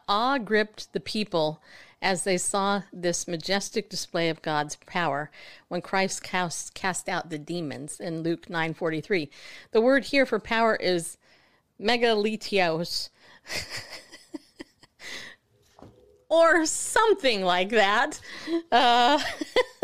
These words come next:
<laughs> which means magnificent, uh, majesty, or superbness. Here Christ is pictured in his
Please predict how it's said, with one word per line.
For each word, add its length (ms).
<laughs> 1300
which 260
means 380
magnificent, 880
uh, 420
majesty, 640
or 440
superbness. 920
Here 240
Christ 360
is 100
pictured 460
in 160
his 300